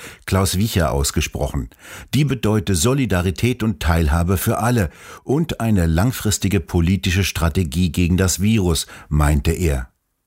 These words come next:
Derzeit überbieten sich Politiker in totalen Lockdown-Forderungen und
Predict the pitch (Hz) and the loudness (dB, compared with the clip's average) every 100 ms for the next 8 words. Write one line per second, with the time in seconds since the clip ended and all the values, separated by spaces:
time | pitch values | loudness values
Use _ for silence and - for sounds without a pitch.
0 | _ _ _ - - - 101 - 110 92 | _ _ _ -18 -12 -2 -2 0 0 0
1 | 107 92 87 156 101 78 80 - 90 90 | 0 0 0 -2 0 0 0 0 0 2
2 | 95 104 101 78 80 76 98 95 92 85 | 0 -2 0 0 0 -2 0 2 4 2
3 | 78 - 90 110 - 98 98 98 101 98 | 0 0 2 0 0 -2 0 2 2 0
4 | - - - 117 104 98 - | -4 -16 -8 0 2 0 -4